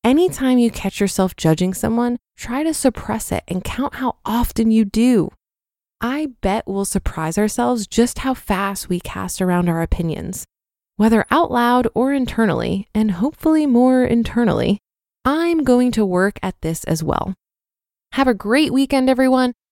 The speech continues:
Just another way to become a better person today than we were yesterday. It all adds up. P S. As I was finishing up this post, I overheard someone say,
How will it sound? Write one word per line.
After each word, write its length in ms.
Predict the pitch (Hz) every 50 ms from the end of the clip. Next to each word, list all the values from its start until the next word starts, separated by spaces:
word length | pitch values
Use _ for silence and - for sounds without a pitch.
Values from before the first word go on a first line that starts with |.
| _
Just 280 | - 269 277 294 - -
another 420 | - 233 233 233 247 247 240 233 220
way 320 | 196 202 220 233 240 240
to 80 | 220 214
become 260 | 208 - - 202 196
a 100 | 190 175
better 380 | 170 - - 196 220 233 226 226
person 420 | - - 220 214 208 - 220 208
today 400 | 196 - 190 190 190 190 196 208
than 140 | 196 190 180
we 120 | 175 170 165
were 280 | 165 170 175 180 180
yesterday. 680 | 180 170 170 160 160 - - - 92 85 78 - - 175 - -
It 140 | - - 269
all 180 | 285 294 302 311
adds 260 | 302 311 311 - -
up. 160 | 339 330 - - _ _ _ _ _ _ _ _ _ _ _ _ _ _ _ _ _ _ _
P 480 | - - - - 226 240 247 254 262 - - -
S. 480 | 190 175 160 - - - - - - - _ _ _ _
As 160 | - 185 180
I 120 | 185 180 180
was 220 | 180 175 - -
finishing 460 | - - 247 294 349 339 - 349 302
up 140 | 277 269 -
this 160 | - 254 -
post, 380 | - - - 147 - 160 - - -
I 140 | - 175 - -
overheard 720 | - 190 226 254 247 302 302 277 - - - 170 160 165 -
someone 380 | - - 160 151 139 143 -
say, 380 | - - - - - - -